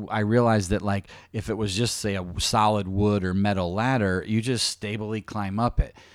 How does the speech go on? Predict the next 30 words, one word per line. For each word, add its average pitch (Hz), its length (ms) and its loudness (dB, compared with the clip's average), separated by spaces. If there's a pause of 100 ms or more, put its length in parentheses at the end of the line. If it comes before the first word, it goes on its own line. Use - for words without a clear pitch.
(180)
But 104 100 -2
imagine 107 420 -2
if 110 140 -4
it 104 80 -2
was 90 160 -6
a 85 80 -8
rope 90 500 -6
ladder 123 380 -4
where 107 140 0
there's 92 240 -6
less 104 160 2
stability 101 560 -2
and 95 80 -6
it's - 160 -10
twisting 127 520 2
around, 110 580 -2
you 120 60 0
know, 113 60 -2
the 104 80 -4
wind's 107 260 -6
blowing, 101 360 -6
et 92 100 -14
cetera. 113 240 -4 (240)
I'm 120 60 -6
like, 117 180 -2
"Ooh, 127 140 2
that's 123 200 2
probably 127 360 4
more 107 280 2
accurate 95 540 -2